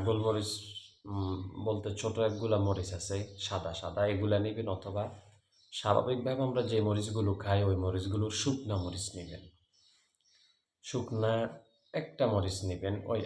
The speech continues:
একটা মরিচের মধ্যে একুশ বার এই দোয়াটি পড়বেন। এই দোয়াটি একুশ বার পড়ার পরে এই মরিচটাকে আপনি টানতে থাকবেন। প্রথমে আস্তে আস্তে আগুন দিবেন, আস্তে আস্তে আগুন দিতে, দিতে, দিতে,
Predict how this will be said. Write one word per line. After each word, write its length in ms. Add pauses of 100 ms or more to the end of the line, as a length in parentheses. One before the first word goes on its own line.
একটা 240
মরিচের 520
মধ্যে 300 (760)
একুশ 260 (120)
বার 180 (560)
এই 180
দোয়াটি 380
পড়বেন। 340 (1600)
এই 180
দোয়াটি 340
একুশ 180 (100)
বার 200
পড়ার 320
পরে 240 (200)
এই 140
মরিচটাকে 520 (120)
আপনি 220 (200)
টানতে 400
থাকবেন। 280 (120)
প্রথমে 340
আস্তে 300
আস্তে 300
আগুন 200 (100)
দিবেন, 220 (800)
আস্তে 260
আস্তে 260
আগুন 280 (100)
দিতে, 220 (100)
দিতে, 200 (100)
দিতে, 220